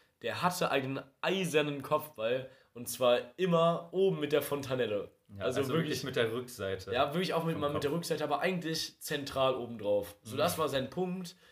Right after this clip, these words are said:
Speaker 1: Da hat er ordentlich viele Tore gemacht, gute Abwehraktionen gehabt, sehr viel da rausgeholt mit diesem Kopfball. Und einmal,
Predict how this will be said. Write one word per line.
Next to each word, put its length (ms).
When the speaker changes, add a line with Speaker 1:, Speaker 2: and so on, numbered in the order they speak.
Speaker 1:
Da 140
hat 120
er 120
ordentlich 320
viele 160
Tore 160
gemacht, 320
gute 200
Abwehraktionen 840
gehabt, 420
sehr 240
viel 380
da 140
rausgeholt 640
mit 80
diesem 120
Kopfball. 540
Und 220
einmal, 500